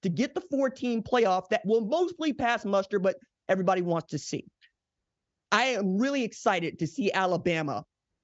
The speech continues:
into the college football playoff because I'm a fan of the sport, right? I love to watch good teams play, but I'm also an Eagle Scout.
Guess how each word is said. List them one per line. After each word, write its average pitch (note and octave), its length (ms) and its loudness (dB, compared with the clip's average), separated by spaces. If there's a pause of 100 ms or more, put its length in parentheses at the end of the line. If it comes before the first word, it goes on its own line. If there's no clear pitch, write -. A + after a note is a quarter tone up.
(140)
into G3+ 480 0
the F3+ 80 0
college E3+ 340 0
football D#3+ 320 0
playoff A#3+ 300 0
because G3+ 180 -4
I'm G3 80 -2
a E3+ 140 -6
fan F#3+ 180 0
of E3 80 -2
the D3 80 -2
sport, - 400 -10 (340)
right? E3 220 2 (260)
I F3 120 4
love G3+ 320 0
to G3 80 0
watch F3+ 320 -2
good F3+ 240 -2
teams E3 480 -8
play, - 300 -6 (600)
but F#3 420 2
I'm F#3+ 260 0
also F3+ 460 2
an E3 120 -6
Eagle D#3+ 280 -2
Scout. A2 360 -6